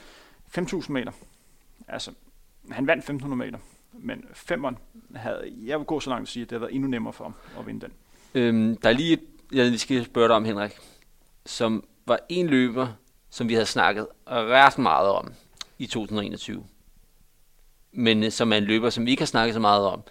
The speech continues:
Speaker 2: i, i forrige år. Moha-, øh, Mohamed Katir, som gik ind til løbet, som, jamen, var han lige, var lige pludselig favorit på den her fem, øh,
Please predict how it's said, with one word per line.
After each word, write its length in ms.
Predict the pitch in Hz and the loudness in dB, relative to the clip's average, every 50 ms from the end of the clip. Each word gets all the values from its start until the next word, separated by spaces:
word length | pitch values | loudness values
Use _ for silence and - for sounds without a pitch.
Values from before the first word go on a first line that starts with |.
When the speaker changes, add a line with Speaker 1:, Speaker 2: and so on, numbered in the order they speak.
| - - _ _ _ _ _ | -20 -20 _ _ _ _ _
Speaker 2:
i, 180 | - - - 120 110 98 95 90 101 | -20 -16 -14 -12 -12 -12 -12 -12 -14
i 40 | 98 | -14
forrige 420 | - - 156 190 214 214 175 117 | -2 0 4 6 6 6 6 4
år. 280 | 101 - - - 113 - _ _ _ _ _ _ _ _ _ _ _ _ _ _ _ _ _ _ _ _ _ - 110 | 2 -2 -6 -12 -18 -20 _ _ _ _ _ _ _ _ _ _ _ _ _ _ _ _ _ _ _ _ _ -10 -10
Moha-, 300 | 95 - 104 98 85 110 | -4 -4 -2 -2 0 0
øh, 340 | 117 113 104 101 101 98 98 | 2 4 4 6 4 4 2
Mohamed 360 | 107 104 120 123 123 123 113 | 2 0 2 2 0 0 -2
Katir, 480 | - - - 117 - - - 107 98 95 - - _ _ _ _ _ _ _ _ _ _ _ _ _ | -6 -8 -8 -6 -6 -4 -4 -4 -4 -6 -8 -16 _ _ _ _ _ _ _ _ _ _ _ _ _
som 300 | - - 120 113 110 98 | 2 2 4 4 4 2
gik 220 | - 123 110 98 | 0 0 4 4
ind 120 | 131 143 143 | 4 4 4
til 140 | - 135 | 4 4
løbet, 280 | 123 120 120 117 135 123 | 4 4 4 4 2 2
som, 280 | - 123 113 110 107 107 | 2 4 4 4 2 0
jamen, 360 | 107 107 101 87 80 73 71 | 0 0 0 0 0 -2 0
var 60 | 80 | 0
han 120 | 90 95 | 0 2
lige, 220 | 95 101 123 120 - - - | 2 2 0 0 -2 0 6
var 100 | 127 101 | 6 6
lige 140 | 92 90 101 | 6 6 0
pludselig 260 | - 139 135 135 135 | -2 -2 -2 2 6
favorit 300 | - 117 110 123 151 165 - | 8 8 8 8 4 4 4
på 80 | - 208 | 4 4
den 120 | 214 208 | 6 6
her 160 | 208 202 190 | 6 6 6
fem, 240 | - - 190 190 185 | 4 2 0 2 4
øh, 160 | 175 156 151 | 4 4 4